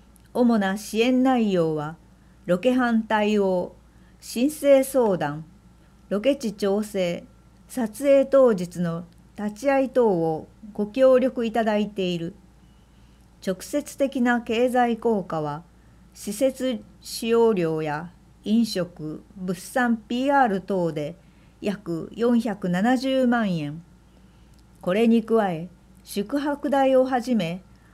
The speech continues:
把握できていない経済効果も多分にあると考える。今後は、商工会等との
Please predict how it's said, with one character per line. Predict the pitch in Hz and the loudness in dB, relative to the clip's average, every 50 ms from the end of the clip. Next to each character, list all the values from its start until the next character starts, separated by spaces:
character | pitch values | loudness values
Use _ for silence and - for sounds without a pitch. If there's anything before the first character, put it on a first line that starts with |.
| _ - | _ -4
把 | 220 220 254 277 | -2 0 0 0
握 | 277 - 294 269 | 0 -2 -2 -2
で | 277 302 | 0 -2
き | 302 - | -4 -4
て | - - 202 190 | -4 -2 -2 0
い | 185 190 | 0 0
な | 208 196 | 0 0
い | 180 170 170 | -2 -4 -4
経 | - - 226 233 269 | -4 -2 0 0 2
済 | 269 277 277 269 269 262 | 2 0 0 0 -2 -2
効 | - 285 262 240 220 | 0 2 2 2 2
果 | - 165 160 | 0 -4 -6
も | 160 170 | -6 -8
多 | 170 - 190 196 | -8 -8 -6 -4
分 | 208 269 277 269 269 | 0 0 2 2 2
に | 262 254 | 2 2
あ | 262 269 | 2 2
る | 254 226 185 | 0 0 -2
と | - 165 170 | -4 -6 -6
考 | - 175 180 196 208 220 214 202 190 175 | -6 -6 -2 0 0 0 0 0 -2 -2
え | 156 151 | -4 -6
る。 | 151 156 165 - _ _ _ _ _ _ - - - _ _ _ _ _ - _ _ _ | -8 -12 -16 -20 _ _ _ _ _ _ -20 -20 -20 _ _ _ _ _ -20 _ _ _
今 | - 190 220 247 247 | -4 0 2 2 2
後 | 214 214 208 | 4 4 4
は、 | 202 196 202 - - - - - - _ | 2 2 0 -4 -8 -18 -20 -20 -20 _
商 | - - - 254 285 302 302 | -12 -2 0 2 2 2 0
工 | 302 - 311 311 311 302 | 0 -2 0 0 0 0
会 | 302 240 214 196 196 | 0 -2 -2 -2 -2
等 | 185 - - 269 240 208 185 | -4 -4 -2 0 0 0 0
と | 180 202 202 | -2 -2 -2
の | 190 170 151 - | -2 -2 -4 -6